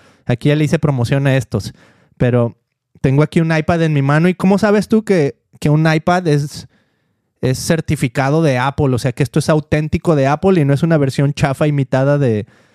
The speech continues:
no sé, de China o de cualquier otro lado, ¿no? ¿Cómo sabes?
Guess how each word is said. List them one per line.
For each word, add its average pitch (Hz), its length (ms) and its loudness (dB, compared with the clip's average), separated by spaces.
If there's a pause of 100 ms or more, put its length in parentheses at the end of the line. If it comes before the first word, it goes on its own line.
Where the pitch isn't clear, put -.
(240)
no 113 120 0
sé, 123 160 -2
de 113 160 -2
China 143 580 0
o 117 60 2
de 113 160 0
cualquier 120 300 -4
otro 131 180 -2
lado, 117 280 0
¿no? 127 200 -6 (1200)
¿Cómo 139 220 -2
sabes? 147 420 -4